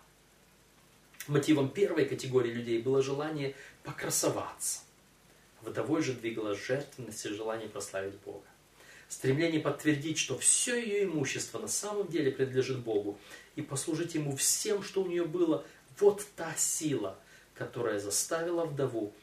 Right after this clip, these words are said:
отдать свои две ленты. Перед всевидящим оком Творца – важно не столько то, что мы даем, сколько то,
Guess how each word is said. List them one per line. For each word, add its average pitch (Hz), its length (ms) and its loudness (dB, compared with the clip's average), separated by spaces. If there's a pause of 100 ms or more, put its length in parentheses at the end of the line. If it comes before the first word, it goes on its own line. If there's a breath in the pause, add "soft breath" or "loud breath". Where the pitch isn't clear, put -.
(200)
отдать 117 500 -6
свои 117 320 -2
две 107 180 -2
ленты. 95 260 -6 (880 loud breath)
Перед 110 220 -6
всевидящим 107 640 -4
оком 104 260 -6
Творца – 143 540 -4 (400 loud breath)
важно 110 320 -4
не 98 140 -6
столько 185 680 0 (160)
то, 139 160 4
что - 460 -4
мы 120 160 -2
даем, 123 380 -2 (200 loud breath)
сколько - 460 -2
то, - 360 2